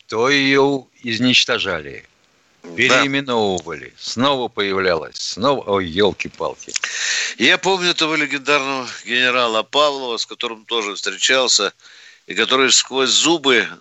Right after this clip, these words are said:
Speaker 2: говорил мне то, что ты говоришь. Его фак-, фактически уничтожали одно время и
Speaker 1: Да.
Speaker 2: сживали.
Speaker 1: Да.
Speaker 2: Дорогие друзья, я коротенько вот о чём говорю.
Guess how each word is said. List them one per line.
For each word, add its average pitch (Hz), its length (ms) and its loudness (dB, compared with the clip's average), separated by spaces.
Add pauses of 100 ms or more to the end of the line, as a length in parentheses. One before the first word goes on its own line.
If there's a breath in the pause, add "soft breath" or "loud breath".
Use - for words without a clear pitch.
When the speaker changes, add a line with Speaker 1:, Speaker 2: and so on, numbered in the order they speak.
(180)
Speaker 2:
говорил 117 600 0 (380 soft breath)
мне 113 260 0
то, 135 240 0
что 110 260 0
ты 104 300 2
говоришь. 98 500 0
Его 131 240 0
фак-, 113 140 -8
фактически 139 500 0
уничтожали 127 760 0
одно 87 320 -4
время 82 340 -2 (320 loud breath)
и 127 60 4
Speaker 1:
Да. 143 60 6
Speaker 2:
сживали. 101 880 0 (240)
Speaker 1:
Да. 135 180 -2 (680 loud breath)
Speaker 2:
Дорогие 180 340 2
друзья, 175 340 0
я 170 180 0
коротенько 160 640 -2
вот 143 260 -4
о 139 80 2
чём 131 280 -4
говорю. 104 440 0